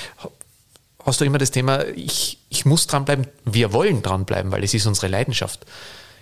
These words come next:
Wie gehst du mit dem Thema Überforderung um? Wie gehst du mit dem um, was alles auf dich einprasselt? Du bist, äh, in einer sehr dynamischen, und ich wiederhole mich, manchmal aufgeschreckten Branche.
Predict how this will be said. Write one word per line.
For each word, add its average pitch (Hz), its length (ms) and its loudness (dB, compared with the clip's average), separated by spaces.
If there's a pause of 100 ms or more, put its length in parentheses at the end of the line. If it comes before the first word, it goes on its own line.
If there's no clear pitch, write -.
(120)
Wie 120 80 0
gehst - 240 0
du 135 60 8
mit 131 140 2
dem 98 140 -2
Thema 98 320 -2
Überforderung 98 680 -6
um? 95 200 -8
Wie 101 60 -4
gehst - 260 -2
du 127 40 2
mit 131 160 0
dem 107 140 0
um, 104 140 0
was - 160 -2
alles 110 260 -4
auf 110 140 -6
dich - 260 -8
einprasselt? 110 540 -4 (560)
Du 117 80 0
bist, - 400 -2
äh, 110 340 0 (100)
in 156 200 4
einer 123 500 0 (300)
sehr 107 480 -2 (240)
dynamischen, 131 640 -2
und 107 100 -2
ich 107 120 -2
wiederhole 107 300 4
mich, 120 160 2 (280)
manchmal - 280 -2
aufgeschreckten - 600 -4
Branche. 117 400 -2